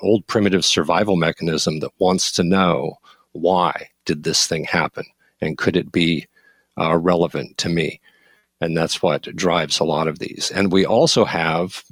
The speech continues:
stored memories of media in our heads that our brain will pull those out and use those for explanations. When people said the collapse of the Twin Towers looked like a controlled demolition,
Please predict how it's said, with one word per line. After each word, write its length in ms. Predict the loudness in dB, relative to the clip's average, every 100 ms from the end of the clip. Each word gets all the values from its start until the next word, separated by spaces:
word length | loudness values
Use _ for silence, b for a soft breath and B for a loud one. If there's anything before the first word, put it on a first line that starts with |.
| -14 -2
stored 560 | 0 2 4 4 4
memories 680 | 2 4 4 4 4 2 -2
of 200 | -2 -2
media 580 | 2 4 4 4 2 -2 -10 -2
in 140 | 2
our 140 | 2 2
heads 440 | 0 0 -4 -2
that 140 | 0
our 80 | 0
brain 380 | 2 2 2 2
will 140 | 0
pull 380 | -2 -2 0 2
those 340 | 2 4 4 2
out 360 | 0 -2 -6 _ _ _ _ _ -4
and 140 | 0 2
use 240 | 2 4
those 300 | 4 4 2
for 520 | -4 0 2 2 -2 _ _ -4
explanations. 880 | -2 -2 -4 -4 -4 -6 -8 -10 -14 B B B B -2
When 160 | 0
people 320 | 2 2 4
said 320 | 2 2 2 0
the 80 |
collapse 480 | -2 0 0 0 -2
of 120 | -6
the 60 | -6
Twin 320 | -2 0 2
Towers 480 | 2 2 2 2 0
looked 420 | 2 2 0 -2
like 280 | 0 0 -2
a 40 |
controlled 480 | -8 -8 -2 -2 0
demolition, 760 | 0 0 2 0 0 0 0